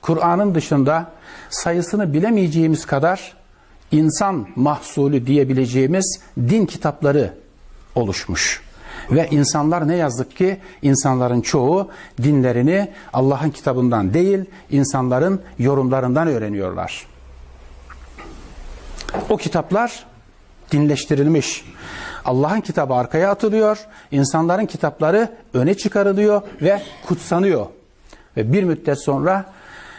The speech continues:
insanların bu yorumları ne hale geliyor? İnsanların sırtında din adına bir yük.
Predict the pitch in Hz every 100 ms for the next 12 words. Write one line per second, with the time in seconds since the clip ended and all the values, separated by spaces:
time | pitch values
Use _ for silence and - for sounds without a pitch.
0 | - 156 156 175 170 170 190 175 175 147
1 | 147 147 143 170 208 - - 139 190 160
2 | 147 143 135 131 180 220 - - - -
3 | - - - 127 123 - 139 139 139 180
4 | 160 - - 139 - - 131 123 196 220
5 | - - 120 120 208 185 135 135 151 190
6 | 151 214 170 123 165 196 - -